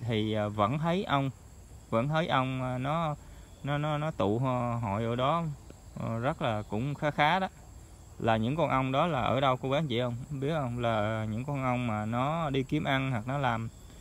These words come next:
à, đi kiếm mồi rồi đó, rồi nó về không kịp hoặc là nó bị lạc đường á, sáng mai nó về thì, à, thì nó sẽ, ờ, sẽ, sẽ, ờ, còn, chứ không phải là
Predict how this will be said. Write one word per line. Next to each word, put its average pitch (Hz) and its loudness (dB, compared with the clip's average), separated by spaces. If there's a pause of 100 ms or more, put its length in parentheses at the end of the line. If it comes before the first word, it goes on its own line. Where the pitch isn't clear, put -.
(300)
à, 110 -4
đi 131 0
kiếm 160 0
mồi 110 2
rồi 113 0
đó, 143 0 (260)
rồi 113 0
nó 151 0 (100)
về 117 4
không 143 0
kịp 117 0 (100)
hoặc 123 -4
là 113 -2
nó 151 -2
bị 113 2
lạc 107 4
đường 117 2
á, 147 -2
sáng 160 0
mai 135 2
nó 147 -2 (160)
về 117 4 (1160)
thì, 113 0
à, 120 0 (720)
thì 110 0
nó 123 0
sẽ, 123 0
ờ, 123 0 (460)
sẽ, 104 -4
sẽ, 110 0
ờ, 117 -2
còn, 110 6
chứ 143 0
không 131 0
phải 113 4
là 123 4